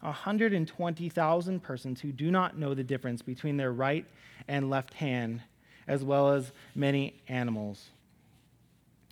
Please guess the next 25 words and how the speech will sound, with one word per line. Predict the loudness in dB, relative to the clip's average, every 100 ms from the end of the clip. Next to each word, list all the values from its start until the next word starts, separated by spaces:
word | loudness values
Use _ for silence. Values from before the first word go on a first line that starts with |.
| _ _
So, | -2 2 2 0 -8 _ _ -20 -20 -20 -20 -20 -20 _
one | 2 6 6 4 -2 _ _ _ _ _ _ _ _ -14
commentary | 2 4 6 4 2 2 2 0 -2 -8 -20 -20 _ _ -20 -8
said, | 0 2 2 -2
"Possibly | 0 2 2 -2 -2 0
the | 2
best | 2 2 0
understanding | -2 -2 0 0 0 0
of |
this | 0 -2
text | -4 -6 -6 -8
is | -14
to | -10 -4
recognize | -2 0 0 -2 -4
that | -6
the | -6
Lord | -2 2 2 2
was | -2
referring | -4 -4 0 2 2
to | -2 -4
an | -4 -10 _ -20 -12
entire | -6 -6 -2 2 4 2
city | 0 0 2
of | 2
morally | 2 4 4 4 2 0